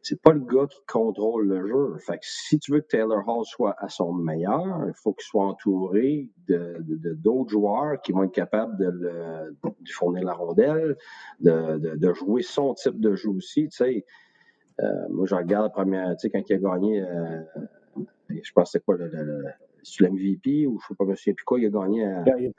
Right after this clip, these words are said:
Speaker 2: en
Speaker 1: à New
Speaker 2: finale pour
Speaker 1: Jersey.
Speaker 2: gagner l'M V P.
Speaker 1: Bon, euh, écoute, quand tu regardais cette équipe-là, cette équipe-là jouait avec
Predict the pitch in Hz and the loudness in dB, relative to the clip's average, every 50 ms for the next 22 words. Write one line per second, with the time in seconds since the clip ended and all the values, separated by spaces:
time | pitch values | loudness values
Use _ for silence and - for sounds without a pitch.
0 | 135 131 127 190 202 202 170 - 95 90 87 - 110 120 117 120 117 117 113 110 | 0 0 2 2 2 0 0 0 -2 -2 -2 -2 0 0 0 0 -2 -2 -4 -4
1 | 107 107 107 107 - _ _ 101 - _ _ _ _ _ _ _ _ _ _ _ | -4 -4 -4 -6 -8 _ _ -18 -18 _ _ _ _ _ _ _ _ _ _ _
2 | _ _ _ - - 73 82 95 85 69 - - - - _ - - - 107 101 | _ _ _ -4 0 2 2 2 2 0 -4 -8 -14 -18 _ -16 -12 -8 -6 -6
3 | - 131 131 135 135 135 - - 120 117 107 - - - - - - 98 104 110 | -6 -6 -6 -6 -8 0 4 4 4 4 4 0 -4 -4 -2 0 0 2 2 2
4 | 107 110 95 90 98 117 120 - - 101 - 98 - - 82 - - 107 117 147 | 2 0 -2 0 0 0 0 0 -4 -4 -4 -4 -2 -2 -6 -4 0 2 2 2
5 | 165 143 - 95 92 - - 147 - - 262 254 110 - 101 98 104 107 101 90 | 0 -2 -4 -4 -6 -2 -2 -2 2 2 2 2 2 0 0 2 2 2 0 0
6 | 95 98 95 - | 0 0 0 -2